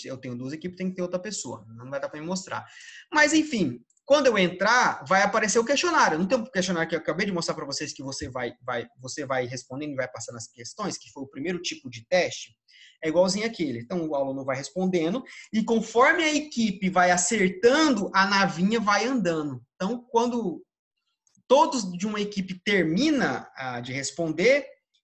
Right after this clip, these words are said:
né, a navinha vai chegar ou não no final, e aí você verifica que a navinha que ficou em primeiro lugar,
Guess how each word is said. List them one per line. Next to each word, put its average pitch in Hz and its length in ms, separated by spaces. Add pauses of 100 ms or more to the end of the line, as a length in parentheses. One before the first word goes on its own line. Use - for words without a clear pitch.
(120)
né, 131 400
a 156 220
navinha 156 480
vai 156 160
chegar 151 380
ou 165 100
não 135 200
no 147 80
final, 175 460
e 165 80
aí 147 260
você 156 300
verifica 160 420
que - 160
a 135 60
navinha 131 280
que - 120
ficou 131 320
em 123 60
primeiro 127 320
lugar, 131 340